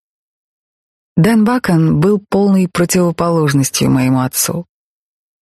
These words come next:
Если отец был плоть от плоти, белая кость и мог похвастаться впечатляющим послужным списком,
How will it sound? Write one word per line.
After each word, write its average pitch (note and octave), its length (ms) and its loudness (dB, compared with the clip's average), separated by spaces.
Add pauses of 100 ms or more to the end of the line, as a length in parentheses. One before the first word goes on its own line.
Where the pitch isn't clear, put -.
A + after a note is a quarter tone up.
(220)
Если F#3+ 280 2
отец E3+ 360 -2
был D#3 180 0
плоть D#3+ 300 -2
от D3 140 -4
плоти, D#3+ 320 0
белая D3+ 400 0
кость D3+ 500 -4 (520)
и - 60 0
мог C#3 200 0
похвастаться C#3+ 600 -2
впечатляющим D3 920 -2
послужным C#3+ 540 0
списком, A3 680 -2